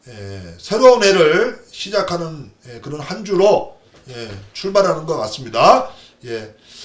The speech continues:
여러 가지 정보를 지난주에 드렸는데, 예, 다시 한번 방송 시청하시면서,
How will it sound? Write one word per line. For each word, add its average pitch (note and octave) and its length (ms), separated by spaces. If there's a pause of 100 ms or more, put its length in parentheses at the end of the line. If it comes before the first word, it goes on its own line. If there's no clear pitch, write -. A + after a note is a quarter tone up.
(180)
여러 F3 220
가지 B3 600 (260)
정보를 G#3 680
지난주에 G3 600
드렸는데, D#3+ 960 (420)
예, G2 320
다시 A#2 220
한번 D3+ 560 (240)
방송 C#3+ 340
시청하시면서, C3 1300